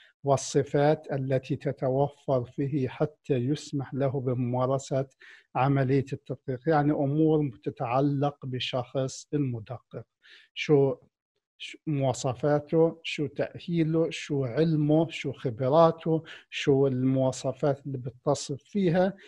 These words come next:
وهاي المجموعة أو هاي المعايير الشخصية زي ما احنا شايفين على الشاشة بيقول لي تنقسم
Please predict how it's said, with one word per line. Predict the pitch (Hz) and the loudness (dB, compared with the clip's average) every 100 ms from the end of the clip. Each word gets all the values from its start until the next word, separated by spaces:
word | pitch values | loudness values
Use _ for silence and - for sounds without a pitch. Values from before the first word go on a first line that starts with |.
| _ - | _ -2
وهاي | 143 135 208 190 | 0 6 8 10
المجموعة | 180 160 160 156 117 147 147 127 117 131 139 - _ 139 | 8 6 4 2 0 0 2 2 2 2 0 -6 _ -4
أو | 127 110 | -4 -2
هاي | 147 151 156 | 4 6 6
المعايير | 147 143 135 135 135 135 127 | 4 2 0 -2 -2 0 0
الشخصية | 120 117 - 131 - - 151 143 151 185 196 - - - - | -2 -4 -6 -8 -10 -6 -4 0 2 2 0 -8 -20 -20 -6
زي | 123 139 | 4 6
ما | 131 131 | 6 4
احنا | - 131 | 2 0
شايفين | - 131 - 135 123 | 0 -2 -2 -4 -2
على | 120 | -4
الشاشة | - 156 151 147 131 | -2 0 0 0 -4
بيقول | 127 147 143 | -2 -2 0
لي | 123 | -2
تنقسم | - 139 120 117 - 139 - 147 143 | -4 -4 -4 -4 -4 -2 0 0 0